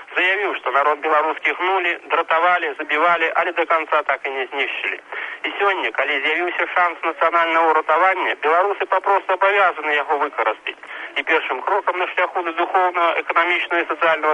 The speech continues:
адраджэння, паводле слоў пастара, павінна стацца суцэльная евангелізацыя насельніцтва.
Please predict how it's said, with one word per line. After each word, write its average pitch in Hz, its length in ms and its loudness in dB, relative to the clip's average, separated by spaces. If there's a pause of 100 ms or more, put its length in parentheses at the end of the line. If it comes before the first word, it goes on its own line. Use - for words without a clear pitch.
адраджэння, 156 560 -2
паводле 160 480 0
слоў 151 240 0
пастара, 143 420 0 (380)
павінна 190 400 0
стацца 135 480 -2 (320)
суцэльная 185 640 0
евангелізацыя 160 800 0
насельніцтва. 107 800 -4